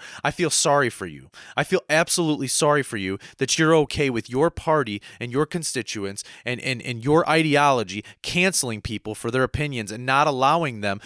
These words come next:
the First Amendment freedom of speech in the country, in this country, the United States of America.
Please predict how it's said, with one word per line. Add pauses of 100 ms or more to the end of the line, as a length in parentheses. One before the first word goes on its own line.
(120)
the
First
Amendment
freedom
of
speech
in
the
country,
in
this
country,
the
United
States
of
America.